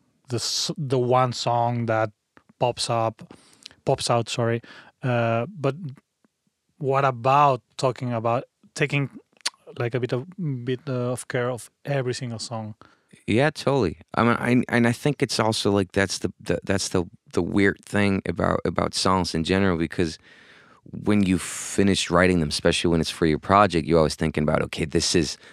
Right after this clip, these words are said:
Speaker 2: this is my racehorse. This is, this is the best one. This is, this is the one that sticks out." But in the end, um, every song has their own little story, and sometimes you get attached to songs that, um,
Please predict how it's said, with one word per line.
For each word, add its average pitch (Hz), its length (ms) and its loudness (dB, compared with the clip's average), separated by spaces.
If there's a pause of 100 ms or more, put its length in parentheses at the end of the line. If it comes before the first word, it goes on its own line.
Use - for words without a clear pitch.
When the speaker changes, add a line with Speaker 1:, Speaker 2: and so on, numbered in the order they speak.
(120)
Speaker 2:
this 107 200 4
is 90 120 2
my 85 100 4
racehorse. 85 800 2 (100)
This 104 240 2
is, 101 160 0
this 101 180 2
is 87 100 -4
the 92 100 0
best - 320 4
one. 98 180 6
This 90 220 2
is, 87 160 0 (340)
this 95 180 4
is 101 100 -2
the 95 80 4
one 90 160 6
that 82 100 2
sticks - 340 0
out." 110 300 4
But - 160 4
in 98 140 4
the 95 140 6
end, 95 280 4 (500)
um, 85 380 4 (240)
every 98 240 2
song 98 300 4
has 95 200 4
their 92 140 4
own 92 160 4
little 85 160 2
story, 87 500 4
and 80 100 -2
sometimes 87 560 0
you 85 140 0
get 80 220 2
attached 95 500 0
to 92 80 -2
songs 76 500 0
that, 76 220 0 (720)
um, 78 340 0